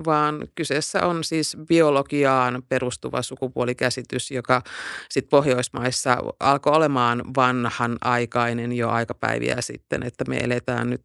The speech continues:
ihan täysin toisenlaisessa maailmassa. Mutta sata vuotta sitten ne käsitykset, joita Venäjällä nyt pidetään valideina, niin ne olivat kyllä ihan muuallakin sitten, mm, sellaisia käsityksiä, mitä naisesta, naisista nähtiin, että,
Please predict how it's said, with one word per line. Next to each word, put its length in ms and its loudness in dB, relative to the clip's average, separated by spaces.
ihan 240 -2
täysin 320 -2
toisenlaisessa 580 -2
maailmassa. 520 -2
Mutta 320 0
sata 260 4
vuotta 260 0
sitten 380 2
ne 340 0
käsitykset, 640 0
joita 480 2
Venäjällä 580 2
nyt 280 -6
pidetään 600 2
valideina, 500 0
niin 240 -2
ne 100 0
olivat 320 -2
kyllä 200 -2
ihan 180 0
muuallakin 480 2
sitten, 360 -6
mm, 420 -14
sellaisia 720 2
käsityksiä, 720 -2
mitä 360 0
naisesta, 500 -2
naisista 360 0
nähtiin, 440 0
että, 240 -4